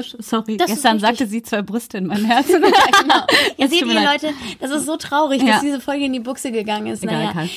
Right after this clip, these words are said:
Speaker 2: ich habe zwei Brüste unter meinem Herzen. <laughs> Über meinem Herzen. Naja, jedenfalls, ähm, bis ich so, ich würde sagen, fünfundzwanzig war, hätte ich mich durchaus als völlig extrovertierten Typ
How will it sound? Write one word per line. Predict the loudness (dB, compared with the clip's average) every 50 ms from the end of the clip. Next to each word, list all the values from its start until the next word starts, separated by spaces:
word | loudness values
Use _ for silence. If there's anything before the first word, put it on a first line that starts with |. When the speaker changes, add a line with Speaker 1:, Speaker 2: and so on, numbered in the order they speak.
| -12 -14 -10
Speaker 2:
ich | -6 -6
habe | -6 -6
zwei | -6 -4 -4 -4
Brüste | -4 -4 -4 -6 -6 -6 -8 -10 -6
unter | -6 -6 -6 -4 -6
meinem | -4 -4 -4 -4
Herzen. | -6 -8 -10 -12 -10 -8 -6 -2 0 0 0 0 0 -2 -2 0 0 -2
<laughs> | -2 -2 -12 _ -18 _ -20 -18 -8
Über | -4 2 2 2
meinem | 2 2 -2 -4
Herzen. | -4 -4 -6 -8 -6 -4
Naja, | -2 -2 0 -2 -2
jedenfalls, | -4 -2 -2 -2 -2 -2 -4 -6 -6 -6 -8 -12 _ _ -20 -20 -20 -20 -20 -16 -14 -14 -14 -16 -18 -20 _ -2
ähm, | 0 2 4 4 4 4 2 0 -2 -6 _ _ _ _ _ _ _ _ _ _ _ _ _ _ _ _ -4
bis | 0 0 0 0 0
ich | -2 -4 -4 -2 -6
so, | -2 -2 -2 0 -2 -2 -4
ich | -4 -4 -2
würde | -2 0 0
sagen, | 0 0 0 0 -2
fünfundzwanzig | -4 0 0 2 2 2 0 0 -2 -2 0 0 -2 -4 -8 -12 -12 -14
war, | -14 -14 -14 -18 -20 _ _ _ _
hätte | -8 -8 -4 -2 -4
ich | -2 -2 -6 -2 -2
mich | -2 -2 -2 -4
durchaus | -2 -2 -2 -2 -2 -4 -2 -2 -2 -2 -6 -6 -4
als | -2 0 0 0 -2 -4 -6 -12 -14 _ _ _ _ _ _ _
völlig | -18 -12 0 2 4 4 6 4 2 -2 -8 -8
extrovertierten | -8 -8 -6 -10 -8 -6 -4 -4 -4 -4 -4 -2 -2 -2 -2 0 0 -2 -2 -2
Typ | -2 -4 -4 -4